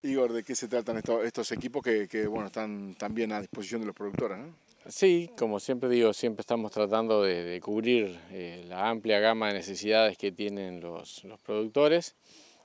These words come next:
Speaker 2: Y bueno, como siempre, anticipándonos a la, a la época de, de la pastura, que está por arrancar ahora. Este,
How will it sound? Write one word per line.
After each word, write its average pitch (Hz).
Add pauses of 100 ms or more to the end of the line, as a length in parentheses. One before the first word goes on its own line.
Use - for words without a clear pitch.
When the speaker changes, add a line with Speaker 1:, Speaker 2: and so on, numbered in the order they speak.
(160)
Speaker 2:
Y 107
bueno, 117
como 104
siempre, 113
anticipándonos 110
a 98
la, 90 (220)
a 98
la 107
época 101
de, 82 (1120)
de -
la 85
pastura, 139 (160)
que 107
está 92 (280)
por 92
arrancar 95
ahora. 117 (680)
Este, 95